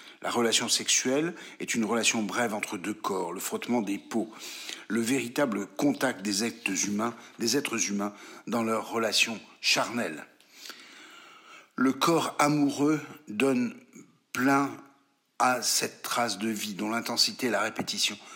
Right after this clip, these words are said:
constituent un lointain souvenir d'un langage naturel d'avant le déluge. Les corps qui se frottent, c'est le langage sans le langage. La grammaire naturelle des corps constitue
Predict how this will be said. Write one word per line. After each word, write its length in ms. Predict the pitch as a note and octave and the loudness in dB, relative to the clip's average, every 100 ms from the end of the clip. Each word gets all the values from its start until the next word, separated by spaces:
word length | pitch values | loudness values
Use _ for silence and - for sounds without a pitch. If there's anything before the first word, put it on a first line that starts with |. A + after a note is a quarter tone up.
| - - | -14 -4
constituent 480 | B2+ - A#2 - | -2 0 0 0
un 60 | A2+ | 0
lointain 400 | G#2 A2 G#2+ G#2+ | 0 -2 -2 -4
souvenir 500 | - F#2 F#2 G2+ G2 - - - - - | -4 -6 -6 -6 -6 -12 -20 -20 -14 -4
d'un 160 | G#2 | -2
langage 600 | G#2+ A2+ G#2 G#2 F#2+ E2+ | 0 0 0 0 0 -2
naturel 800 | F#2+ A2 A#2 - F#2+ F2+ F2 E2+ - - - | -2 0 0 -2 -4 -4 -4 -6 -14 -20 -16
d'avant 540 | E2+ G#2+ G2+ G2+ F#2+ - - | -4 -2 -2 -4 -6 -8 -12
le 160 | F#2 F#2+ | -8 -6
déluge. 460 | F#2+ F2+ E2 - - | -6 -6 -8 -8 -10
Les 100 | - | -4
corps 340 | - A2+ - | 0 0 0
qui 140 | - | -2
se 140 | - - | -2 -2
frottent, 500 | - - G2+ - - - - - | -6 -6 -6 -6 -12 -18 -16 -2
c'est 380 | - - G2+ - - | 0 2 0 -6 -8
le 200 | G2 A2 | -2 0
langage 720 | G#2+ F#2 F2+ F#2+ F#2 F2+ - | 0 -2 -2 -2 0 4 4
sans 160 | - F#2+ | 4 0
le 140 | F2+ | -6
langage. 640 | E2+ E2+ D#2 - - - - - - | -8 -10 -10 -10 -10 -12 -14 -18 -10
La 100 | F#2 | -6
grammaire 480 | F2 B2+ B2 B2+ G#2+ | -2 2 4 4 2
naturelle 640 | A#2+ C#3 - G#2+ A2 G2 | 2 2 0 0 0 -2
des 100 | F2 | -6
corps 460 | - - E2+ E2+ - - - - | -8 -6 -4 -6 -10 -18 -18 -6
constitue 600 | C3 A2+ - F2+ - | -2 0 -2 -6 -8